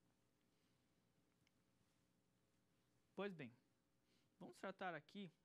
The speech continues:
de um outro assunto muito interessante também para os casos de intervenção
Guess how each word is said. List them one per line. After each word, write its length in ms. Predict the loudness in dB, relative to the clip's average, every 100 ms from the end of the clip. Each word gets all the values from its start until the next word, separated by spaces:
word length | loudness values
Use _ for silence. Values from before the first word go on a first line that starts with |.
| -10
de 100 | -4
um 160 | -2 0
outro 220 | -2 -6
assunto 560 | -8 -2 0 0 -4 -8 -14 -20 -20 -20 -14 -4
muito 280 | -2 0
interessante 560 | 0 0 0 -2 -4 -4
também 400 | -4 0 0 -2 -12 -20 -20 -20 -20 -20 -20 -2
para 280 | 2 2 2
os 120 | -4
casos 320 | -2 -2 -2
de 80 | -4
intervenção 800 | -4 -2 0 0 -2 -2 0 0